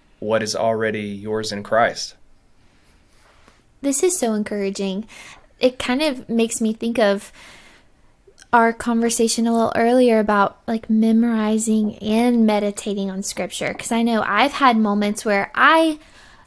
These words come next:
Speaker 2: intellectually know
Speaker 1: Yeah.
Speaker 2: that if I confess my sins to the
Speaker 1: Mm-hmm.
Speaker 2: Lord, he is faithful and just to forgive me.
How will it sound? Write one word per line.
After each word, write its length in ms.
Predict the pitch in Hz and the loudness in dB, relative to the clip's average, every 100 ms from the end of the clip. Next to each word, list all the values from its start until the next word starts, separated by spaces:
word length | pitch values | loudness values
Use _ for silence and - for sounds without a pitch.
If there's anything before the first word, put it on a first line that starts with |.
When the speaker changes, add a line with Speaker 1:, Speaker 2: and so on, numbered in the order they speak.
| _ - | _ 0
Speaker 2:
intellectually 840 | 277 277 262 294 - 285 269 240 | 2 6 4 4 0 2 4 6
know 800 | 226 220 254 269 185 175 226 240 - - _ _ - - | 6 6 6 6 4 0 -6 -10 -14 -20 _ _ -20 2
Speaker 1:
Yeah. 140 | 240 | 6
Speaker 2:
that 300 | 226 208 214 - _ _ - | 6 4 2 -6 _ _ 2
if 160 | 254 | 4
I 120 | 269 269 | 6 4
confess 400 | 254 262 262 269 | 4 4 2 4
my 120 | 254 | 2
sins 280 | 254 247 - | 2 2 2
to 20 | |
the 40 | 247 | 2
Speaker 1:
Mm-hmm. 80 | 247 | 4
Speaker 2:
Lord, 200 | 240 226 | 4 2
he 180 | 262 254 | 4 4
is 160 | 233 | 4
faithful 340 | - 233 226 240 | 2 0 0 0
and 120 | 226 | 2
just 280 | 220 220 - | 2 0 -2
to 80 | 220 | -4
forgive 400 | 226 220 214 220 | -4 -2 -2 -2
me. 300 | 202 190 | -4 -6